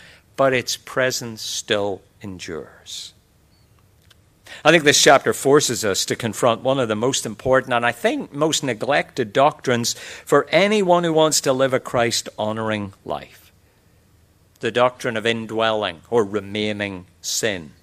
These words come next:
John Newton once wrote, "My heart is like a country that's half subdued, <laughs> where everything is in an unsettled state and mutinies and insurrections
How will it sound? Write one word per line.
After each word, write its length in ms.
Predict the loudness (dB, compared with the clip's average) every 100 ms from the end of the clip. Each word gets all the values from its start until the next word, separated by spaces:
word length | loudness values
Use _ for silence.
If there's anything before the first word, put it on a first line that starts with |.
| _ _ _ _ _ _ _ _ _ _ _ _ _ _ _ _
John 280 | 2 2 4
Newton 360 | 2 2 0 0
once 300 | 2 2 4
wrote, 220 | 4 4
"My 220 | 2 2
heart 340 | 6 6 6
is 160 | 2 2
like 200 | 2 2
a 40 |
country 560 | -4 -2 -2 0 2 4
that's 280 | 2 0 0
half 380 | 2 4 2 0
subdued, 880 | 0 0 -2 -2 0 0 -2 -10 -14 -14 -14 _ -20
<laughs> 440 | -20 -20 -20 2
where 160 | 8 10
everything 560 | 10 8 4 2 0
is 140 | 0 -2
in 140 | 0
an 100 | 0
unsettled 760 | 0 0 2 2 2 0 -4
state 540 | -2 -2 0 0 0 -2
and 240 | -4 -4
mutinies 680 | 0 0 0 -4 -2 0 0
and 120 | 0 -2
insurrections 1120 | 0 2 4 6 4 4 -2 -2 -2 -6